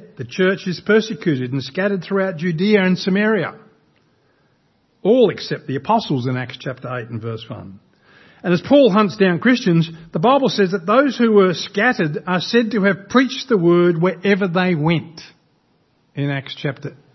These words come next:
eight, verses three to four. These early Christians believed and lived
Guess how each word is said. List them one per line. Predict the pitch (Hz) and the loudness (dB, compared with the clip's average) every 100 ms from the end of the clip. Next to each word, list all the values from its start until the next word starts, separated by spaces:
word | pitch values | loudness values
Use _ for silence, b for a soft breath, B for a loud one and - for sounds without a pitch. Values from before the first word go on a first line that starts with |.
| _ | _
eight, | 139 131 - - | -4 -4 -6 -8
verses | 123 120 120 - | -6 -4 -8 -8
three | 127 | -8
to | 110 | -8
four. | - 135 113 117 _ _ _ b b b b b b b b b b 160 | -12 -12 -12 -14 _ _ _ b b b b b b b b b b 4
These | 254 202 | 6 8
early | 220 220 214 | 8 6 4
Christians | 202 190 208 185 | 2 0 0 -2
believed | 147 160 170 202 208 185 156 120 - - _ _ | 0 2 6 6 8 6 4 -2 -8 -18 _ _
and | 156 160 | 0 2
lived | 160 165 143 113 - | 4 2 0 -4 -12